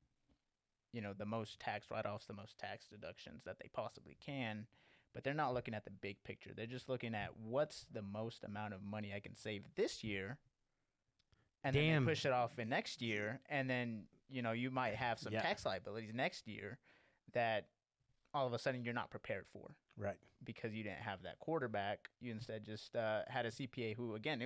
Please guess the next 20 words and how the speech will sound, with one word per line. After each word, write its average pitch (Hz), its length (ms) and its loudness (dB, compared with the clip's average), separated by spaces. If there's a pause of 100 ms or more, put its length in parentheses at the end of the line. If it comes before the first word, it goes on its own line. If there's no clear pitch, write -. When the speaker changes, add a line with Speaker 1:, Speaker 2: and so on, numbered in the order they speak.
Speaker 1:
he 180 140 4
was 190 100 2
just 117 160 -2
doing 117 200 0
his - 120 -16
job. - 420 0 (440)
Speaker 2:
Mo-, 107 320 2 (120)
making 123 360 4
it 113 80 2
the 104 80 2
most 110 240 6
effective 95 880 -2
this 110 260 4
year. 90 120 -2
Speaker 1:
Right. - 260 0 (120)
But 123 140 4
it 123 80 4
might 139 260 4
not 120 280 0
be 120 420 0